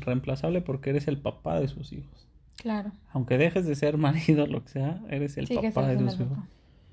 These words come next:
Speaker 1: Entonces, pues, nutrir lo que debas nutrir, estar en donde debes de estar, creo que es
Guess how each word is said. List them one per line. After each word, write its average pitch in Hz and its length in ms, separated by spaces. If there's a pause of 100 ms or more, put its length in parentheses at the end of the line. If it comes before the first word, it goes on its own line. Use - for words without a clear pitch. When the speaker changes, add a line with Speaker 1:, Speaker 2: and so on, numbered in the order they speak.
(340)
Speaker 1:
Entonces, 135 720 (1120)
pues, 131 200
nutrir 139 560
lo 170 160
que 147 80
debas 143 300
nutrir, 143 540
estar 143 380
en 147 140
donde 127 220
debes 123 280
de 135 100
estar, 151 460
creo 139 220
que 147 180
es - 440